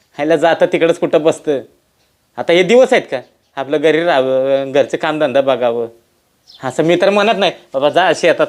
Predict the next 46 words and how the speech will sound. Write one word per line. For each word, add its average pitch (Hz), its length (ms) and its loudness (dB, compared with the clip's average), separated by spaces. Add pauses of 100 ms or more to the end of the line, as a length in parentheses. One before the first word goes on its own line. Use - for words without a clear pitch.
कामधंदा 147 460 -2
कर," 143 220 0
म्हणून 131 260 -4
दादाला, 117 340 -2 (720)
पण 165 120 0
घरी 190 280 4
तरी 269 120 4
बसून 254 260 -2
काहीतरी 214 360 -2
बघावं 180 600 -2
बाबा. 151 80 -12 (760)
आता 151 160 -4
त्या 175 140 0
आईपाशी 180 340 2
कोण 220 260 4
आहे? - 160 -10 (1400)
तर 135 160 0
ते 160 240 4
बाबा 160 220 4
जोडीदार 156 380 2
एक 160 300 0
नशीब, 160 280 -4 (360)
त्याची 165 180 2
एक 170 100 2
बायको 175 280 2
दवाखान्यात 160 380 0
ॲडमिट 151 340 0
आहे, 147 100 0 (480)
तो 180 40 2
एक 175 240 4
तिथं 170 180 0 (100)
थांबलाय 147 260 2
म्हणून 147 240 -2
तर 160 80 2
मला 160 200 2
घरी 135 240 2
यायला 131 180 2
भेटलं. 120 300 -4 (1080)
आता 117 200 -14
मला 147 240 0
तर 170 140 0
कुठं 180 200 0
घरी 160 220 2
यायला 151 280 0
जमलं 135 300 -4
असतं. 123 360 -8